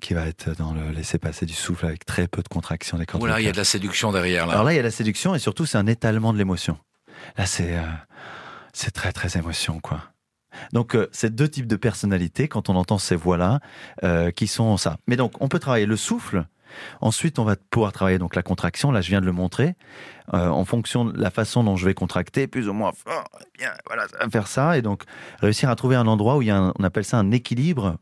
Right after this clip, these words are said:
Speaker 1: pour que la voix soit timbrée. Et honnêtement, on a tous cette capacité. Il suffit de se dire, je fais une voix impliquée et d'un coup, je fais du son. Et si c'est une voix impliquée qui sort, il y a, ça va être porté par le souffle. Mais le troisième élément qui est vraiment important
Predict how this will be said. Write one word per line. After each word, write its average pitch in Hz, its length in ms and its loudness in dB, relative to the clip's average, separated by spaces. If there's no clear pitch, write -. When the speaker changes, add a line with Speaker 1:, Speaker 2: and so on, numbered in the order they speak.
Speaker 1:
pour - 140 -2
que 101 220 4
la 98 100 4
voix 120 220 2
soit 113 500 0
timbrée. 107 440 4
Et 127 180 0
honnêtement, 160 480 0
on 127 140 2
a 117 80 4
tous 175 200 -2
cette - 200 -2
capacité. 101 540 0
Il 85 40 2
suffit - 280 0
de - 40 -8
se - 80 0
dire, 139 220 2
je 110 100 -10
fais 127 120 0
une 120 100 0
voix 131 200 2
impliquée 135 720 0
et 113 100 2
d'un 123 140 4
coup, 196 160 0
je - 80 -4
fais 143 120 0
du 127 100 -4
son. 117 300 0
Et 120 120 4
si 156 180 0
c'est 156 140 0
une 135 60 0
voix 139 160 2
impliquée 131 360 0
qui - 140 -10
sort, 143 560 2
il 110 60 -2
y 104 60 4
a, 101 40 2
ça - 160 0
va 113 60 4
être - 160 -2
porté 156 320 0
par 127 160 2
le 117 80 -2
souffle. 82 380 -4
Mais 104 60 2
le 101 60 -6
troisième 156 420 0
élément 101 380 2
qui - 100 -2
est 85 60 2
vraiment 110 340 2
important 101 480 0